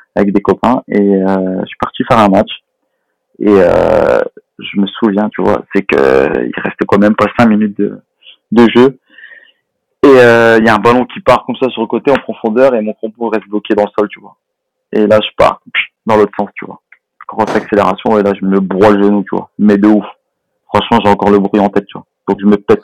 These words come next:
complètement les croisés, tu vois. J'arrache tout, tu vois. Et là, j'ai fait, ah ouais, la tuile de ouf. Et à ce moment-là, si tu préfères, je venais de signer mon contrat C D I avec la nouvelle salle, tu vois. Mais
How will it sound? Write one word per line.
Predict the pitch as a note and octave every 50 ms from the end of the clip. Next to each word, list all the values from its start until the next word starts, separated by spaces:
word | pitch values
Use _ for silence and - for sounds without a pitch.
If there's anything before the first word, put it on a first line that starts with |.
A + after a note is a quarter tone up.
| _ -
complètement | - B2+ - - G#2+ - - A2+ G#2+
les | G2+
croisés, | G2+ - - G2 F#2 F#2+ F#2
tu | - G2+
vois. | G2+ F#2
J'arrache | F2+ F#2 F#2 G2 G2+ -
tout, | - G2 -
tu | - -
vois. | - _ _ _ _ _ _ _ _ _ _ _ _ _ _ _ _ _ _ _ - -
Et | - -
là, | G2 F#2+
j'ai | - -
fait, | - - - C2+
ah | A#1+
ouais, | A#1+ - - - - - - - _ _ _ -
la | - - C#2+
tuile | - - - - - - G#2 -
de | - - - -
ouf. | - G#2+ - - - - _ _ _ _ _ _ _ _ _ _ -
Et | A2+
à | A2 A2+ A2 - -
ce | B2+
moment-là, | A#2 A2+ A2 G#2 G#2 A2+
si | C3 C3 -
tu | - A2+
préfères, | - - G#2 - - A#2+ B2 C3 _ _ _ _ _ _ _ _ _ _ _ _ _ _ _ _ - - -
je | G2 F#2+ G2 G2+ F#2 -
venais | A2 A2+ A#2 B2+ C3+ C3+
de | A#2 A2 G#2 G2+ - - -
signer | - A#2+ B2
mon | A#2+ A2 G#2
contrat | - A2 G#2+ - - A#2 -
C | - G#2+
D | G2+ A2+
I | A2+ A#2+
avec | A2 G2 G2+ G2 -
la | A2
nouvelle | G#2 G#2 G2+ G#2 G2 - -
salle, | G#2+ G2
tu | G2 G2
vois. | G2 G#2 - _ _ _ _ _ _ _ _ - _ _ -
Mais | - A2+ A#2+ B2 C3+ D3+ D#3+